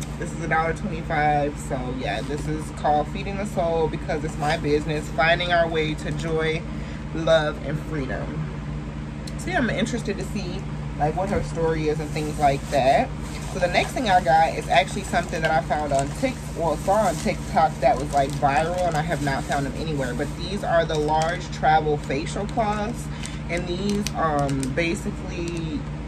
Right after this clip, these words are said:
are, like, little compressed paper towels or facial cloths, I guess. You just wet 'em up,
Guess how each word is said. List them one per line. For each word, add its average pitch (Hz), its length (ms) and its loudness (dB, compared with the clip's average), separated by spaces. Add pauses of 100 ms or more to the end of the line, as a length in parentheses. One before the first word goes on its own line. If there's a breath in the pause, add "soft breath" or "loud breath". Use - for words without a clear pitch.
(160)
are, 143 460 4
like, 143 280 2
little 151 540 2 (100)
compressed 160 1000 -2 (120)
paper 170 300 -2
towels 180 520 2
or 180 180 2
facial 196 400 -2
cloths, 208 360 0
I 190 100 2
guess. 202 300 -2
You - 60 -8
just 160 240 -4
wet 156 200 0
'em 165 120 -2
up, 170 200 4